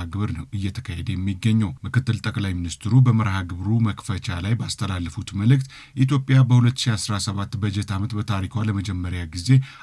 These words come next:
አራት መቶ ሰባ ሺህ ቶን ቡና ወደ ውጭ በመላክ ሁለት ነጥብ ስድስት አምስት ቢሊዮን ዶላር አግኝታለች ብለዋል። በተያዘው በጀት ዓመት ስድስት መቶ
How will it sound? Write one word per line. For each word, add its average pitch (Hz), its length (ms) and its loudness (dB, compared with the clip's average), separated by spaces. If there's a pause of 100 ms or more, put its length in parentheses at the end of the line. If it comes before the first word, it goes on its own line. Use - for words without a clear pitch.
አራት 123 280 4
መቶ 120 280 0
ሰባ 107 320 -2
ሺህ 110 260 0
ቶን 107 280 -2
ቡና 95 240 -2 (100)
ወደ 95 180 -2
ውጭ 90 240 -6 (140)
በመላክ 98 400 2 (340)
ሁለት 104 280 -2
ነጥብ 98 280 -2
ስድስት 95 480 -4
አምስት 92 400 -4
ቢሊዮን 101 440 0
ዶላር 101 280 0 (140)
አግኝታለች 85 720 -6
ብለዋል። 101 360 0 (400)
በተያዘው 98 640 -2
በጀት 90 440 -6
ዓመት 104 240 0
ስድስት 110 340 -2
መቶ 101 180 -4